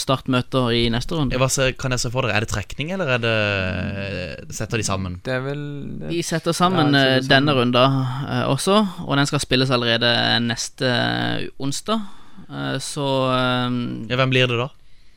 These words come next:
Speaker 1: hvis du
Speaker 3: E-, Egersund?
Speaker 1: tenk-, det blir noe ent-, jeg tror det,
Speaker 3: Bryne?
Speaker 1: det er enten Egersund eller Bryne. Eh, i teorien så kan de vel møte Viking også, men, eh, det er vel fortsatt, eh, seeding, sånn at det beste laget møter det dårligste.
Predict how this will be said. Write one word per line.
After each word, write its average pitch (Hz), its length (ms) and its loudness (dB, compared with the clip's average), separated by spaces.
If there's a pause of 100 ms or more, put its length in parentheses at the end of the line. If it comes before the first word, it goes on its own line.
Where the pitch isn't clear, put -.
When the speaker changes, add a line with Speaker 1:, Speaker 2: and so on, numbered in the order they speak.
(960)
Speaker 1:
hvis 151 140 -12 (100)
du - 80 -14
Speaker 3:
E-, - 80 -12
Egersund? 143 440 -2 (100)
Speaker 1:
tenk-, - 120 -14
det 151 120 -6
blir 165 180 0
noe 233 160 -4
ent-, 170 240 -2
jeg - 100 -6
tror 127 160 -2
det, - 140 0
Speaker 3:
Bryne? 131 240 -2
Speaker 1:
det 175 80 2
er 180 80 2
enten 190 240 -6
Egersund 160 420 0
eller 127 140 4
Bryne. 101 460 -6 (260)
Eh, 127 460 2 (100)
i 135 80 -2
teorien 147 400 -2
så - 80 -6
kan 190 400 -4
de 156 160 0
vel 120 160 2
møte 113 320 0
Viking 123 400 -2
også, 175 160 -2
men, 135 260 0
eh, 127 300 0
det 127 80 0
er 127 80 2
vel 135 80 -2
fortsatt, - 580 -6
eh, - 140 -10
seeding, 135 640 -6
sånn 127 160 -6
at 123 160 -8
det 123 60 -6 (360)
beste - 380 -10
laget 113 340 -2
møter 117 300 -6
det 117 140 -4
dårligste. 107 500 -6